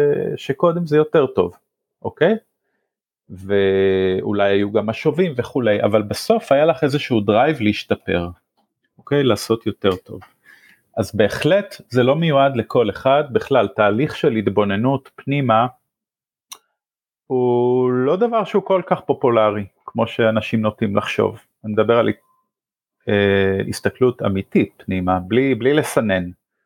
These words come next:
ולראות, אה, מה תוקע אותי בפנים, ולראות מה מקדם אותי, זה לא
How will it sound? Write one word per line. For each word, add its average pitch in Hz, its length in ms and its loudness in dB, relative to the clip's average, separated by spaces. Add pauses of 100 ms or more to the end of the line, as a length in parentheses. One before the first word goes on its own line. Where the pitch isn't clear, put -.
(540)
ולראות, 107 580 2
אה, 110 180 4
מה 110 140 0
תוקע 143 320 -2
אותי 139 220 -2
בפנים, 107 580 -4
ולראות 98 440 2 (100)
מה 110 100 0
מקדם 110 440 0
אותי, 135 480 0
זה 98 280 -4
לא 123 340 2